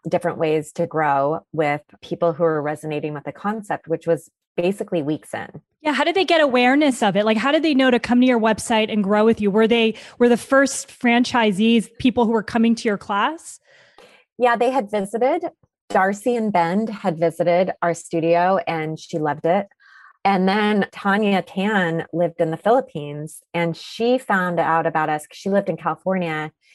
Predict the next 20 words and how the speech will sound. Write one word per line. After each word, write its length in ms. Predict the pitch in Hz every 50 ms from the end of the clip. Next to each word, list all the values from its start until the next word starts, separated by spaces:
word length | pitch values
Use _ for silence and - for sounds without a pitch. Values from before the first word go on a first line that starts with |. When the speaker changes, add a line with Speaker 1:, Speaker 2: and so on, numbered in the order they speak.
| _ _ _
Speaker 1:
and 140 | - 180 170
did 140 | 175 170
a 40 | 165
different 380 | - - 180 - 214 180 151 -
bar 180 | 147 147 151
program 520 | 143 - - 160 143 - 156 147 147 143 147
and 120 | 147 151
started 260 | - - 180 175 165
to 80 | 160 156
research 500 | 143 151 165 170 180 - - 170 156 - - -
online 480 | 160 160 156 160 170 185 185 175 160
different 320 | 135 156 - 160 135 113 -
bar 180 | 151 160 180
programs. 760 | 185 - - - - - - - - - 160 165 - - - - -
Speaker 2:
Oh, 180 | 254 247 247
wow. 400 | 247 254 262 294 339 359 370 359 339
Speaker 1:
And 260 | 185 180 180 175 165
found 340 | - - 196 180 180 180 165
Bar 200 | 175 165 165 165
Three 320 | - - 180 170 160 160